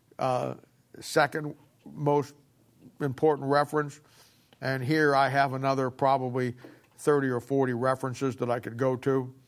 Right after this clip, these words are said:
Uh, but it says in, uh, sixty-three one, "Who is this that cometh from Edom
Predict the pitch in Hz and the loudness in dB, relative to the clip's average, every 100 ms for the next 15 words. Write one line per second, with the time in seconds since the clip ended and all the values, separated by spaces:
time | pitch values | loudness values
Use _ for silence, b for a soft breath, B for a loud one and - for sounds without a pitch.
0 | b b b b b - 135 131 131 127 | b b b b b -4 0 0 0 -4
1 | - 143 151 147 131 170 160 147 139 135 | -10 2 4 4 2 4 4 2 -4 -8
2 | - 131 117 - - 160 - 165 143 120 | -6 -4 -4 -8 -2 -2 0 -2 -4 -4
3 | 143 135 135 147 123 117 B B B B | -2 0 2 0 0 -8 B B B B
4 | B _ 175 175 151 165 160 139 131 - | B _ 4 4 4 2 2 -2 -2 0
5 | 156 151 131 135 127 - 180 156 123 123 | 0 0 -4 -6 -6 -4 -2 0 0 -4